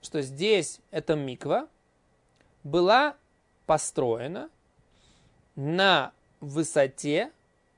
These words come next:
на высоте двадцать ама была, было её дно, как минимум. Теперь говорит Гемара дальше. Но плюс к этому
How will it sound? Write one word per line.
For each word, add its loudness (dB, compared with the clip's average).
на -2
высоте -2
двадцать 4
ама -2
была, 4
было 2
её 2
дно, 0
как -12
минимум. -6
Теперь 0
говорит 2
Гемара 4
дальше. 2
Но 0
плюс 4
к -6
этому -4